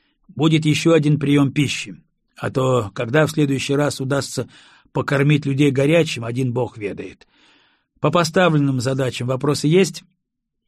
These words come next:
В ответ все отрицательно загомонили. «Ну что ж, хорошо. Доведите приказ на операцию до подчинённых. И ещё раз подчеркну, пусть командиры групп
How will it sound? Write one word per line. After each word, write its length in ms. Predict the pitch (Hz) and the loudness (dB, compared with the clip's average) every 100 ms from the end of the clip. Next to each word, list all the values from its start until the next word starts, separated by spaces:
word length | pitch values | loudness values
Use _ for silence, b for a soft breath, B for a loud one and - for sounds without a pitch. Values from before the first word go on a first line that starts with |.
| _ - | _ -8
В 100 | 113 | -8
ответ 320 | 107 151 156 | -2 -2 -2
все 220 | - 131 | -4 -4
отрицательно 640 | 127 117 - 113 117 113 | -4 -10 -8 -10 -8 -8
загомонили. 720 | 110 107 104 101 92 92 98 - _ b b b b b b b _ | -8 -10 -10 -8 -6 -6 -10 -20 _ b b b b b b b _
«Ну 120 | 175 | 0
что 200 | 160 160 | 4 2
ж, 60 | - | 2
хорошо. 480 | 151 151 - 120 80 _ _ _ - | 2 2 2 -2 -4 _ _ _ -12
Доведите 580 | 110 143 151 170 180 | -2 2 4 4 2
приказ 760 | 156 143 151 156 147 - - - - | 0 -2 0 2 2 0 -8 -12 -4
на 200 | 131 139 | 0 0
операцию 720 | 135 147 170 165 - 131 120 | 2 2 4 2 -2 -6 -2
до 160 | 139 | 0
подчинённых. 840 | 139 123 - 110 104 98 98 95 b b b b b b b _ - | 0 -4 -6 -6 -6 -8 -10 -14 b b b b b b b _ 0
И 80 | |
ещё 320 | 160 156 180 190 | 0 2 4 4
раз 160 | 160 | 4
подчеркну, 720 | 156 139 - 113 - 107 - - | 0 -2 -4 -4 -6 -10 -12 -16
пусть 300 | - 185 185 | 2 2 2
командиры 600 | - 156 160 151 180 160 | 0 2 2 4 4 4
групп 440 | 139 135 185 202 | 2 2 2 2